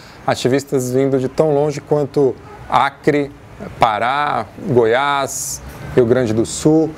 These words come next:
de todo o país, cerca de duzentas pessoas bastante motivadas ou buscando motivação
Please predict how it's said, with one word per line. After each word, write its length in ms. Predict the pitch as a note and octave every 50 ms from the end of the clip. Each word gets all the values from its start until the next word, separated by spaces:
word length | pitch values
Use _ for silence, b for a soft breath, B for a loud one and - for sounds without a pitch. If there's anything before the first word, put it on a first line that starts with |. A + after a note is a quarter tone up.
| - - - - - - - - - E4+ C#4+
de 100 | B3 -
todo 220 | - - F#3 F#3+
o 20 | F#3+
país, 440 | - F#3+ D#3 C#3 D3 D#3+ F#3 F3+ -
cerca 280 | - D#3+ D#3 - D#3
de 60 | C#3+
duzentas 320 | C#3 C#3+ E3 E3+ - D#3+ -
pessoas 680 | - D#3 - - - D3+ D#3 B3 C4 C4+ - - - - - - - - - - - - -
bastante 440 | - B2 A2 - - D3 C#3 - -
motivadas 640 | D3 D3 C#3 - C3 A2 B2 C3+ D3 D#3 D3+ D3+ B2
ou 80 | C3+ C3
buscando 400 | B2 A#2+ - - D3 C#3 C3 C3+
motivação 720 | C3 B2 - - B2 B2 A#2 - - - C#3 D3 D#3 D3+